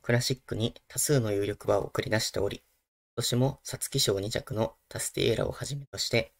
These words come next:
青馬賞を勝ち、ダービーに駒を進めたスキルビングなど、大レースでの活躍が目立ちます。一頭目は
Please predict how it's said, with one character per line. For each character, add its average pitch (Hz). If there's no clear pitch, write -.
青 117
馬 127
賞 98
を 95
勝 95
ち、 -
ダ 127
ー -
ビ 104
ー 98
に -
駒 104
を 98
進 -
め 92
た 120
ス -
キ -
ル 123
ビ 127
ン 107
グ 95
な 98
ど、 107
大 127
レ 143
ー 127
ス -
で 110
の 104
活 -
躍 95
が 113
目 95
立 95
ち 85
ま -
す。 -
一 120
頭 117
目 117
は 110